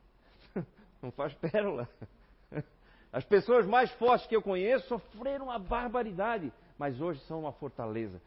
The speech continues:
São aquelas pessoas que a gente quer tá junto quando precisa de um conselho ou quando precisa de um apoio. Por quê? Porque não vai dizer assim, "Alguém tem que fazer alguma coisa."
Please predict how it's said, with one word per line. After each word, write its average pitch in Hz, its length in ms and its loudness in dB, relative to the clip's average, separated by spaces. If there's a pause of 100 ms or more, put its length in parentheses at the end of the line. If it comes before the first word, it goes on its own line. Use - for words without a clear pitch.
(240)
São 131 120 -2
aquelas 139 280 0
pessoas 135 340 -6
que 139 100 -10
a 131 40 -6
gente 127 260 -8
quer 165 140 -2
tá 160 180 -6
junto 139 320 -8 (380)
quando 147 220 -4
precisa 165 340 -6
de 147 100 -4
um 156 80 -2
conselho 147 600 -2 (240)
ou 120 100 -4
quando 165 220 2
precisa 151 360 -4
de 139 80 -6
um 147 100 0
apoio. 117 440 -2 (1500)
Por 143 200 -4
quê? 220 440 6 (320)
Porque 147 240 -2
não 175 140 4
vai 170 160 4
dizer 151 220 -2
assim, 165 440 -2 (220)
"Alguém 165 420 -2
tem 190 160 -6
que 185 80 -18
fazer 180 220 -8
alguma 196 300 -10
coisa." 156 360 -10